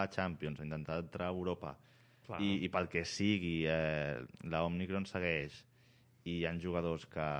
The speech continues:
Speaker 1: que per no estar vacunats justament, eh, l'agafen, clar, ara també, que pots estar vacunat i pots agafar perfectament, no? Que
Speaker 2: Sí, sí.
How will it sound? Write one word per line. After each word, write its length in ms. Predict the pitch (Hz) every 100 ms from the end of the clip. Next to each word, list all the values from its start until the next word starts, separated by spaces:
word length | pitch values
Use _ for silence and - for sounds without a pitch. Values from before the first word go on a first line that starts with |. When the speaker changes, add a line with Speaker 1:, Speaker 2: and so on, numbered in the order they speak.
| 67 58 58 - -
Speaker 1:
que 140 | 78 73 71 69 - - 82
per 140 | 80
no 160 | 82 85
estar 240 | - 85
vacunats 400 | 85 85 82 78
justament, 480 | 82 - 82 82 78 - - _ _ - -
eh, 140 | 85
l'agafen, 400 | 85 87 92 104
clar, 160 | 98 95
ara 100 | 85
també, 240 | 90 87 92
que 140 | 80
pots 240 | - 82 82
estar 160 | 87
vacunat 400 | 87 87 95 127
i 0 |
pots 160 | 85 82
agafar 320 | 78 82 85 -
perfectament, 800 | 82 73 85 82 82 85 95 80
no? 160 | 110 107
Que 140 | 76
Speaker 2:
Sí, 160 | 71 113
sí. 220 | - 92